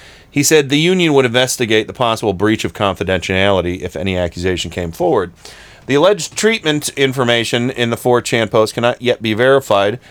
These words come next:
uh, because the final coroner's report has not been released, but information released by the F B, uh, Federal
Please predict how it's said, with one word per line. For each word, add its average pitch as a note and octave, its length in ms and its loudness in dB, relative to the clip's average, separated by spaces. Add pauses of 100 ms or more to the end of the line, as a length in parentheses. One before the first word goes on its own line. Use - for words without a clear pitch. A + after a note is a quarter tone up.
(320)
uh, G#2+ 180 2
because A2 240 -2
the G2+ 80 -6
final A2 420 0
coroner's A#2+ 440 0
report G#2 320 0
has F#2+ 80 -6
not F#2+ 240 -2
been F#2+ 160 -2
released, A2 400 0
but G2+ 120 0
information A#2+ 520 -2
released B2 340 -2
by A2 100 4
the G2+ 280 0
F A2 240 -2
B, G2+ 220 -6
uh, G#2 240 2
Federal F#2+ 600 0